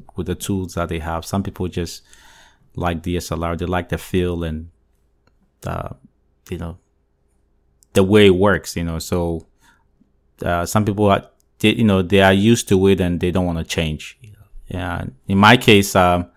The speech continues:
I, I was ready to move on, and, um, I, I haven't regretted. I've been doing a lot of weddings with it, and,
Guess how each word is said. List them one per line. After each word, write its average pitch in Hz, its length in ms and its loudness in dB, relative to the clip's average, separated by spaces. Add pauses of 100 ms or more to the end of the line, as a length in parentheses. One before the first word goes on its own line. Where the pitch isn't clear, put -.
(920)
I, 92 80 -2
I 101 120 6
was 104 160 6
ready 98 200 2
to 92 100 -4
move 87 240 -4
on, 82 260 -4 (260)
and, 82 360 -8
um, 80 380 -8
I, 85 180 -6
I 85 100 -2
haven't 92 280 0
regretted. 82 420 -6
I've 90 140 -2
been 98 140 4
doing 101 420 2 (160)
a 92 80 -6
lot 92 160 0
of 87 100 0
weddings 87 420 -4
with 82 140 -8
it, 80 140 -8
and, 78 260 -8